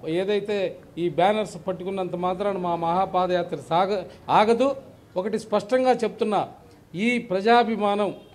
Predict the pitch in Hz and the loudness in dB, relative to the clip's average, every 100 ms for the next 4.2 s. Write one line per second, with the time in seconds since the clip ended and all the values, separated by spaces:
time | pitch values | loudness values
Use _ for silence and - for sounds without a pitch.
0 | - _ - 175 220 170 190 220 233 233 | -20 _ -10 -6 -4 -2 2 4 4 4
1 | 220 - - - 143 196 233 226 220 233 | 4 0 -6 -18 -6 -2 0 0 0 -2
2 | 214 190 214 214 208 165 - - - 175 | -4 0 2 2 2 0 -4 -20 -10 -6
3 | 190 233 220 220 214 202 180 196 220 233 | -2 0 0 2 2 2 0 -2 -2 2
4 | 220 160 | 2 2